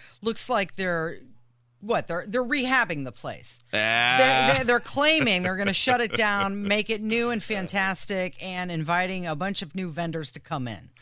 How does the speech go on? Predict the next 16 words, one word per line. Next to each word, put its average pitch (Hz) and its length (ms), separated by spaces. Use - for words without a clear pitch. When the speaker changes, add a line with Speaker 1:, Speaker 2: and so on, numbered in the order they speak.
Speaker 2:
Uh, 123 500
this 127 460
is 107 720
a 104 220
very, 110 640
look, 98 260
it's - 100
one 92 140
of 73 120
many, 85 320
many 80 220
very 80 260
alarming, 80 960
um, 67 540
you 80 140
know 60 320